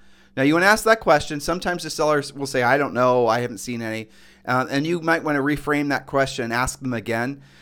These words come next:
Because I found personally, and all of our coaching clients have found, when a seller is reluctant to tell you what they think the comps are, it's because they don't want you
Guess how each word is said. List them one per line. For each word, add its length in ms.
Because 220
I 140
found 320
personally, 380
and 100
all 180
of 80
our 100
coaching 280
clients 300
have 100
found, 240
when 80
a 60
seller 360
is 80
reluctant 460
to 80
tell 200
you 100
what 160
they 100
think 220
the 40
comps 340
are, 240
it's 140
because 360
they 200
don't 200
want 260
you 480